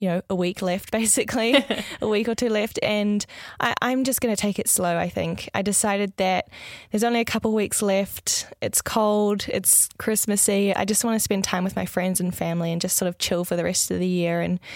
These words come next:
Speaker 1: and come back next year feeling super refreshed.
Speaker 2: Yeah, I love it. I think that's a smart decision. I'm, think I'm gonna be doing that from, like, the twenty-first is when we head away to New Zealand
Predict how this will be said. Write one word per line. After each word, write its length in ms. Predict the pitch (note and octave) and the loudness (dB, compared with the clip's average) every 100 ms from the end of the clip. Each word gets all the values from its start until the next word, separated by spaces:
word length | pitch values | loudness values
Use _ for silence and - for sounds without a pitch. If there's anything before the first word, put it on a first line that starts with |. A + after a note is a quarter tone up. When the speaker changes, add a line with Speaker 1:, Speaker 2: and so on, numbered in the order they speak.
| - - - | -14 -12 -4
Speaker 1:
and 140 | G#3 | -2
come 180 | - A#3 | 0 0
back 180 | G#3+ - | 0 0
next 300 | G3+ - - | -2 0 0
year 100 | F#3+ | 0
feeling 300 | F#3+ F3+ F3+ | -2 -2 0
super 280 | G#3 F#3+ | 0 -2
refreshed. 680 | F3+ F#3 - - G3 - - - _ - - - | -4 -4 -4 -2 -2 -4 -6 -12 _ -20 -20 -2
Speaker 2:
Yeah, 200 | A3 G#3+ - | 0 0 0
I 60 | G#3 | -2
love 160 | G3+ | 0
it. 100 | G3+ | -2
I 80 | - | -4
think 140 | G#3+ A3 | -2 -2
that's 180 | G3 | -2
a 60 | G#3 | -4
smart 280 | - F#3+ - | -2 -4 -4
decision. 440 | - F#3 F3+ F#3 F3+ - - - | -6 -4 -4 -6 -8 -20 -20 -12
I'm, 520 | - A3 A3 A3 A3 G#3 - _ _ _ _ _ _ | 0 2 4 2 0 -2 -8 _ _ _ _ _ _
think 300 | - C4 C4+ | -2 2 4
I'm 100 | C4 | 4
gonna 140 | A#3 | 2
be 100 | G#3 | 2
doing 240 | G3 G3 F#3 | 2 0 0
that 420 | F3+ - - - _ | -2 -4 -8 -16 _
from, 800 | - - G3+ F#3 F3+ F#3 F#3 F#3 - | -12 0 2 2 0 -2 -4 -6 -8
like, 280 | F#3 E3 E3 | -6 -6 -6
the 80 | G3+ | -10
twenty-first 560 | - A#3+ A#3+ G#3 G3 G3 | -2 0 2 2 0 -2
is 100 | G3 | -4
when 140 | G3 | -2
we 100 | F3 | -2
head 200 | E3 F#3+ | -2 -2
away 480 | E3+ D#3+ - E3+ G3 | 0 0 -2 -4 -6
to 260 | - F3 - | -4 -2 -4
New 180 | - F3 | -6 -4
Zealand 420 | D#3+ - - | -4 -4 -6